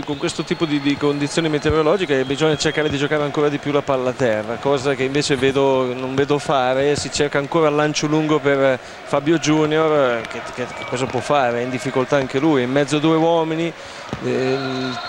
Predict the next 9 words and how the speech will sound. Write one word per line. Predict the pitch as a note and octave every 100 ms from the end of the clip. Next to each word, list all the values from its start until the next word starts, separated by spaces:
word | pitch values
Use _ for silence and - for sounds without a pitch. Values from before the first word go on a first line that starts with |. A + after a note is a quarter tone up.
| C3
tra | - C#3
l'altro | D3 D3+ C#3+
deve | B2 B2+
cercare | - C#3 D3+ C3+
di |
sistemarsi | C#3+ D3 B2+ D3 D3 C#3+ D3
il | -
pallone, | D3 D3+ D#3+ C3+
anche | B2+ B2+ C#3